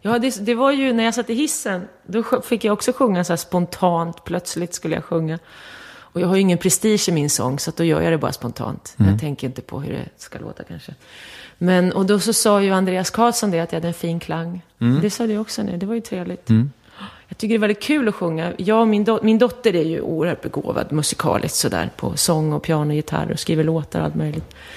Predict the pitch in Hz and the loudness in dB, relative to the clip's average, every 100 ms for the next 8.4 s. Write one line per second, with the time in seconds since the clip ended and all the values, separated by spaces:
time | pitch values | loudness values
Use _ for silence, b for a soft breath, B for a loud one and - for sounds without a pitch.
0 | B B B B B B 170 190 214 175 | B B B B B B 2 4 4 2
1 | 147 139 135 131 107 - 156 - - 135 | 2 0 -2 -2 -4 -6 -8 -6 -4 -2
2 | 147 156 - - - 156 165 175 170 80 | -4 -4 -6 -6 -2 0 0 0 -2 -4
3 | - - - - - - 110 104 117 95 | -6 -6 -8 -8 -12 -2 2 4 2 0
4 | _ _ _ _ _ 151 180 190 220 202 | _ _ _ _ _ 4 6 6 6 6
5 | 196 180 170 165 160 - 156 160 156 - | 4 4 4 4 2 0 2 0 -2 -6
6 | - 131 143 113 - - 135 - - - | -4 -2 0 0 -2 -4 -6 -4 -6 -4
7 | 139 - - - - 147 165 160 151 147 | -8 -12 -20 -8 -4 0 0 2 2 0
8 | 147 - - - | -4 -6 -6 -6